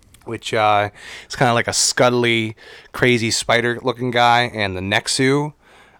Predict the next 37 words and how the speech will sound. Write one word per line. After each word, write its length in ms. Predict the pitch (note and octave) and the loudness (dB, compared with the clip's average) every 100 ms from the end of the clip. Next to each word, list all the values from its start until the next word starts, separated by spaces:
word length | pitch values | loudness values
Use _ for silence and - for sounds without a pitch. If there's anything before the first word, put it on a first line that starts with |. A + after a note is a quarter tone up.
| - | -2
um, 540 | G2+ G2 F#2 F2+ F2 - | 2 2 2 0 -6 -10
which 240 | A#2 G#2+ - | -6 -4 0
is 320 | G#2+ G2+ F#2+ | 0 0 -4
kinda 240 | - A2+ | -4 -4
like 140 | G#2+ G2 | -2 0
a, 180 | G2 - | 0 -2
a 80 | G2 | -6
canine-like 960 | - B2+ B2+ B2 B2 A#2+ A#2+ A#2+ - | -6 -2 0 2 0 0 0 -2 -6
beast. 480 | C3 C3 D3 - - | -2 -2 -2 -6 -10
He's, 100 | G#2+ | -8
like, 120 | G#2+ | -8
very 260 | F#2+ C3 B2+ | -2 2 2
ferocious. 720 | - A2 A#2 A#2+ C#3 C3+ - - - - - - | 0 -2 -2 -2 -4 -4 -6 -10 -20 -20 -20 -2
Uh, 160 | G2+ G2 | 2 2
it's 100 | G2+ | 2
got 120 | A#2 | -2
sharp 300 | - C3 A#2 | 0 -2 -2
quills, 440 | - C3 C3 C3 - | 0 2 4 2 0
two 100 | B2+ | -2
sets 240 | B2+ B2+ | -2 -2
of 100 | A2+ | 0
eyes, 680 | B2 B2+ B2+ B2+ B2 - - - | 4 6 6 4 0 -6 -8 -2
uh, 400 | G2 F#2 F2+ F#2 - | 0 0 -2 -4 -2
infrared 480 | C#3 - C#3+ C3 | -2 2 2 2
vision. 580 | A#2 C3 B2 C3 B2+ G#2+ | 2 0 2 -2 -2 -8
Sounds 380 | - C3 A#2+ A2+ | 0 2 2 2
like, 260 | A2 G2+ G#2+ | 0 0 0
uh, 280 | G#2 G2+ | 2 2
Predator 460 | G2+ C#3 A#2 G#2+ G2 | 0 0 2 2 0
there. 360 | F#2+ F#2+ F#2+ G2+ - - - - | 0 0 0 -4 -18 -20 -20 -8
Um, 500 | - F#2 E2+ E2+ D#2+ A2 | 0 2 2 -2 -8 -2
but, 200 | A2 G#2+ | -2 0
you 100 | G#2+ | 0
know, 160 | G2 | -2
it's 80 | G#2 | -2
quick 360 | - D#3 D3 B2 | -2 0 0 -2
and 220 | A2 | -10